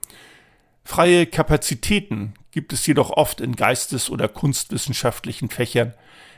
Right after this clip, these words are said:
insbesondere in den sogenannten Orchideenfächern, wie zum Beispiel Archäologie, Ur- und Frühgeschichte, Kunstgeschichte, Orientalistik und so weiter und so weiter. Die beliebten Sprachkurse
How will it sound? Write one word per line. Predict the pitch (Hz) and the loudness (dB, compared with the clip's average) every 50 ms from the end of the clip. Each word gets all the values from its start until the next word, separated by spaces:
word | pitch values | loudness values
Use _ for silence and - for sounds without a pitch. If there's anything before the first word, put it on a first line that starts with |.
| _ | _
insbesondere | - 170 170 165 - - 151 147 156 160 151 135 147 | -2 0 0 0 2 2 4 4 4 4 4 0 0
in | - 143 | 0 2
den | 135 147 143 131 113 - - _ _ | 2 4 2 2 0 -4 -14 _ _
sogenannten | - - 160 139 151 147 156 151 131 - 151 143 - | -2 0 2 4 4 4 2 0 0 0 -2 -2 2
Orchideenfächern, | - 139 135 - - 139 113 98 - 160 160 175 170 147 107 - 139 123 - - 131 120 117 | 2 2 2 2 -2 -4 -4 0 2 2 4 4 4 2 2 2 0 0 2 0 0 0 0
wie | 127 123 | -2 -2
zum | - 147 | 0 2
Beispiel | 139 123 117 - 139 120 98 - - - - - - - _ | 2 2 2 2 0 -2 -2 -2 -8 -18 -20 -20 -20 -20 _
Archäologie, | - 90 107 131 123 - - 156 139 127 120 117 113 107 - - 139 135 139 131 - - | -2 -2 -2 -2 -2 -4 0 4 4 4 4 4 0 -2 -2 -4 -4 -2 -2 -4 -6 -6
Ur- | - 160 147 165 156 - | -4 0 4 4 4 4
und | - 135 123 | 0 -4 -6
Frühgeschichte, | - - - 175 156 127 135 123 - - 139 - - - - 139 131 123 - - - - - _ _ _ _ | -6 -4 -2 -2 0 0 -2 -2 -2 -2 -4 -4 -4 -4 0 0 0 0 -2 -8 -20 -20 -20 _ _ _ _
Kunstgeschichte, | - - 175 160 139 - - - - - - - - - 139 - - - - 135 127 - - | -4 2 2 2 2 2 -2 -6 -4 -6 -6 -4 -2 -4 -4 -4 -4 -4 -2 0 0 2 0
Orientalistik | 120 117 110 131 131 123 - - 120 117 117 120 113 - - - - 123 - - | -2 0 0 0 0 0 0 0 0 0 0 0 -2 -4 -6 -6 -6 -8 -6 -6
und | - 170 - | -10 -8 -8
so | - - 107 | -8 -6 -4
weiter | 110 107 107 - - - | -4 -4 -4 -6 -8 -10
und | - 120 | -10 -10
so | - - - | -10 -10 -10
weiter. | - - - - - 196 190 - _ _ _ _ _ _ _ _ _ _ _ _ _ _ _ _ _ _ - | -6 -6 -6 -6 -6 -12 -16 -16 _ _ _ _ _ _ _ _ _ _ _ _ _ _ _ _ _ _ 0
Die | 170 156 | 0 2
beliebten | - - - - - - - 113 | 2 0 -2 -2 -2 -4 -4 -4
Sprachkurse | - - - _ - - 147 180 185 - - - - 143 131 120 110 98 120 117 - 120 | -4 -6 -6 _ -2 0 2 2 0 0 -6 -6 0 0 2 2 0 -2 -4 -6 -8 -10